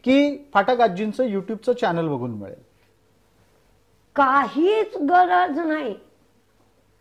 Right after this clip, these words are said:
Speaker 2: आपण स्वयंपाक कसा शिकतो? ओट्याच्या बाजूला उभं राहायचं. कधी सासू करत असते, कधी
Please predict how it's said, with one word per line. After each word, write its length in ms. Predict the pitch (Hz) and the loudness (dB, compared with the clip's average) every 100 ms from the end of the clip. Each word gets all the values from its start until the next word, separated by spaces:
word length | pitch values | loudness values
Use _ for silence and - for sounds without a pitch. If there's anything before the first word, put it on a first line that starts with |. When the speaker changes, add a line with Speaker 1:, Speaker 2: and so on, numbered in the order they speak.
| _ - | _ -2
Speaker 2:
आपण 520 | 269 277 349 349 359 370 - _ _ - | 0 2 2 2 2 -6 -14 _ _ -2
स्वयंपाक 720 | 330 381 - 392 392 - 359 | 2 2 2 0 0 0 -2
कसा 240 | 349 - 320 | 0 -2 -4
शिकतो? 680 | 339 311 - 311 294 262 - _ _ _ _ - | -6 -10 -6 -2 -2 -4 -14 _ _ _ _ -2
ओट्याच्या 640 | 339 339 339 302 294 311 | 0 2 4 2 4 0
बाजूला 520 | 277 277 240 294 285 | 2 2 2 2 4
उभं 360 | 285 285 240 285 | 2 2 0 0
राहायचं. 480 | 311 320 320 359 302 - - _ _ | 2 -2 0 0 0 -2 -20 _ _
कधी 320 | - 262 240 254 | -4 -2 -2 -4
सासू 460 | - 359 - 403 | -2 -2 0 -4
करत 380 | 285 339 339 320 | -2 -4 -4 -6
असते, 580 | 285 - - 277 277 277 | -10 -10 -4 0 0 -4
कधी 300 | 247 208 240 | -8 -6 -6